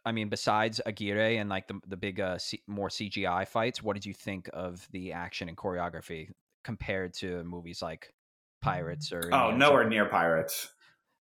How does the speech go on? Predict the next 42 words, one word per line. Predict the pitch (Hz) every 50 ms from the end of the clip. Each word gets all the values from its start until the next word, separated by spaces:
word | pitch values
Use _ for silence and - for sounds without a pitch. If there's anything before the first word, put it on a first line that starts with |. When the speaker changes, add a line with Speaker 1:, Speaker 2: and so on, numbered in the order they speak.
| _ _ _ _ - -
Speaker 1:
I, | 120 117 123 - _ _
I | 113 113
think | 107 120 113 -
so | - 95 90
too. | - - 98 76 78 98 - _ -
Uh, | 107 107
Speaker 2:
Nowhere | 113 113 113 131 139
Speaker 1:
Pir-, | 131
Speaker 2:
near | 95 - 87
Pirates. | - - - - -
Speaker 1:
Pirates | 135 143 151 151 147 -
was, | 147 131 - - _ _ _
you | - 147 165
could | - 202
tell | - - 170 151 156
that | 156 151 -
I | - 123 120
think | - 131 127 123 -
Pirates | - - 123 117 117 113 -
probably | _ - 117 110 110 107
had | 107 107 101
a | 98 95 95 101 _
much | - 95 101 101 101 101 98 98 - - 107
larger | 101 95 90 90 90 - 90
budget | 85 82 85 82 - - 76 - _ _ _
than | 82 78 71
this. | 67 62 - - - - _ _ - - - - _
Speaker 2:
Well, | - 190 165 165
yeah, | 160 139 101 87 - -
and | - 131 143
I | 147
think | 143 - 196 190
the | 196 175 135 - -
choreography | - - 143 143 135 123 113 110 113 107 101 - - 95
in | 90 90 90
Pirates, | - 98 92 90 85 80 80 -
like, | 95 90
the | - 98
sword | 90 - - 101 101 90
fights | - - 87 85 85 -
are | 87 82 85
a | -